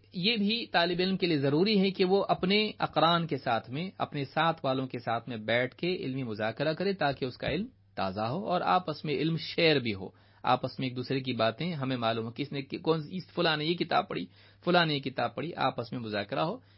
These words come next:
ایک دوسرے کا پڑھا ہوا علم ہم کو نصیب ہوتا ہے۔ باب نمبر اٹھارہ، جدال اور خصومات سے اجتناب۔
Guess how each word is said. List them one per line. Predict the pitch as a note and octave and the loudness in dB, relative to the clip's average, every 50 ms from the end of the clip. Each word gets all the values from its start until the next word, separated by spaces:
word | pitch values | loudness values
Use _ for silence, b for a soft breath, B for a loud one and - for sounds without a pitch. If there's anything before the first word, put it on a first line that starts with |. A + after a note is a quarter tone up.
| b b | b b
ایک | - A3 G3+ E3 | 4 4 4 4
دوسرے | D#3+ D3+ - D#3+ D#3 | -2 -2 -2 -4 -2
کا | D3 D3 C#3 | -2 -2 -4
پڑھا | - C3+ C#3 C#3 C#3 | -2 0 0 0 2
ہوا | C3 B2+ | 2 0
علم | A#2+ C3 D3+ D#3 | 0 0 0 -2
ہم | C3 B2+ B2+ | -4 -4 -4
کو | B2 B2+ | -4 -4
نصیب | A2+ G#2 G2 - A2 G#2 G2+ | -4 -6 -6 -6 -8 -8 -8
ہوتا | F#2+ - - - | -10 -8 -8 -10
ہے۔ | - - - - _ _ _ _ _ _ _ _ _ - _ _ _ _ _ _ b b b b b b b b b b b b b D3+ | -10 -10 -14 -18 _ _ _ _ _ _ _ _ _ -20 _ _ _ _ _ _ b b b b b b b b b b b b b 10
باب | E3 F#3+ G#3 G#3 | 12 12 12 12
نمبر | F#3 G3 F#3 F3 D3+ | 8 6 6 6 6
اٹھارہ، | C#3+ C3+ - D3 C3+ C3 A#2 G2 G2+ - - _ b b b b b b b b | 6 4 4 4 4 6 6 2 -2 -6 -14 _ b b b b b b b b
جدال | - C3 B2+ D3+ D#3 D#3+ E3+ F#3 F#3 F#3+ G3+ G3 - - | -6 0 4 4 8 10 10 10 10 8 6 4 2 4
اور | E3+ D#3+ E3 F3 F3 | 6 8 8 8 6
خصومات | D#3 - D3+ C#3 - - D3+ D3 C#3+ D3 D#3 E3 D#3+ - | 4 0 -2 -2 0 0 0 0 0 -2 -2 -4 -4 -4
سے | D#3+ C3+ | -6 -6
اجتناب۔ | A2 - - G#2 G2 F#2+ E2+ D#2 | -6 -6 -8 -8 -8 -8 -8 -12